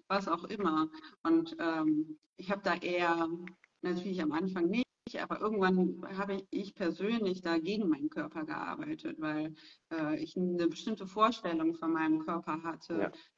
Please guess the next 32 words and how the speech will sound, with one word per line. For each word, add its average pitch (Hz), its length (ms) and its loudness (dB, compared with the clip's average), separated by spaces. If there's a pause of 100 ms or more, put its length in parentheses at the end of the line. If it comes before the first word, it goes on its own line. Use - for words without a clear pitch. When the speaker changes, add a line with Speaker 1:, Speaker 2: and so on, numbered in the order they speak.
(100)
Speaker 1:
die 175 80 -2
ich 170 80 -4
erreichen 175 580 2
wollte. 156 460 -4
Und 170 180 -2
mit 165 200 -2
dem 165 100 4
Yoga 170 680 2 (260)
arbeite 180 400 2
ich - 140 -4
mit 202 260 -2
meinem 156 260 2
Körper 156 680 -6 (440)
und, 165 540 2
ähm, - 520 0 (180)
Speaker 2:
Stimmt. - 320 -6
Speaker 1:
höre 240 280 6
auf - 180 -4
meinen 156 320 4 (360)
Körper, 156 440 0
wa-, 160 480 -6
was 175 200 -4
der 175 120 -2
braucht 190 540 6
und 160 220 -2
was 165 140 -6
er 180 100 0
nicht 220 320 2
braucht 311 400 -2
und 311 140 0
so. 311 100 -6
Also 311 580 -2